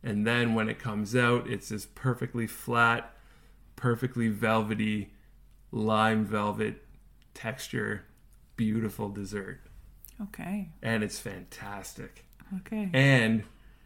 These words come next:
Speaker 1: to give you a sense of what it kind of feels <laughs> like in your mouth,
Speaker 2: <laughs> Okay.
Speaker 1: Christine refuses to eat it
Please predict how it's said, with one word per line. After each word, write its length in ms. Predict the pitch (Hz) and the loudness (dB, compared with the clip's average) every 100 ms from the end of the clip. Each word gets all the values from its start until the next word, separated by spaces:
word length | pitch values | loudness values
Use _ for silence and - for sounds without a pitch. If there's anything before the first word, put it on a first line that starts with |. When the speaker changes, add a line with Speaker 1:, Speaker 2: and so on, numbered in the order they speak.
| - - - - - _ - - - | -20 -20 -20 -20 -20 _ -20 -14 -4
Speaker 1:
to 80 | |
give 200 | 117 127 | 2 4
you 140 | 120 120 | 6 4
a 60 | |
sense 420 | 113 - 123 120 117 | 2 2 4 4 2
of 300 | 110 101 101 - | 2 0 -8 -6
what 280 | 113 117 110 | 2 4 4
it 120 | 110 | 0
kind 220 | 131 113 | 0 0
of 80 | 104 | -2
feels 400 | - 135 135 123 | -2 4 4 4
<laughs> 0 | |
like 220 | 87 87 131 | 0 0 2
in 140 | 120 | 4
your 100 | 104 | 2
mouth, 360 | 107 147 214 - | 2 2 4 6
Speaker 2:
<laughs> 1160 | - - - - - - - - - - - | 4 2 -6 -18 -12 -8 -8 -10 -18 -18 -18
Okay. 360 | - - - - - - - - 330 - | -18 -8 -6 -4 -6 -6 -10 -6 -8 -6
Speaker 1:
Christine 640 | - 147 135 151 143 139 | 2 4 4 4 6 6
refuses 600 | 120 - 123 117 113 107 | 4 2 2 2 0 -4
to 120 | - 120 123 | -6 -4 0
eat 180 | 110 | 0
it 200 | 131 107 | 0 -8